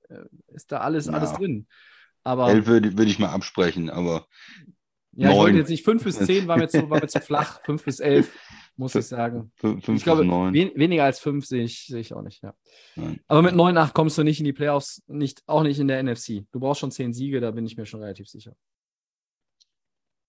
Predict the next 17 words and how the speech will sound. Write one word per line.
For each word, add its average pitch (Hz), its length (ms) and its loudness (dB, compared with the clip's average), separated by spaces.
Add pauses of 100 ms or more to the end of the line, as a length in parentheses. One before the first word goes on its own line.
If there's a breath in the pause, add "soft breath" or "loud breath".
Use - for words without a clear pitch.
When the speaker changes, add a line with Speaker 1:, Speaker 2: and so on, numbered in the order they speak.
Speaker 2:
Ja, 87 200 4
das 92 200 0
waren 107 200 4
die, 98 200 4
die 95 120 -2
Commanders. 113 760 0
Äh, 104 240 -2
dann 101 160 0
hätten 127 220 -2
wir 113 400 2
auch 107 160 -4
als 107 260 -8
Middle 117 320 -2
of 110 120 -6
the 107 100 -4
Pack - 280 -6
Team, 117 360 -2